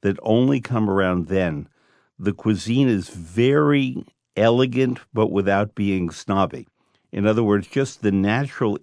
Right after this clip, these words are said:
understanding of what food can do and should do is at a very high level there, and they're great at pairing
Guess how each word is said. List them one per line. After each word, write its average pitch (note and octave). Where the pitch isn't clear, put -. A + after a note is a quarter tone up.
understanding B2
of F#2+
what G#2+
food A2+
can A2+
do G2
and F2
should A2+
do D#2+
is F#2+
at F2+
a F#2
very G2
high G#2+
level F#2
there, E2
and E2
they're E2+
great G2+
at A2+
pairing F#2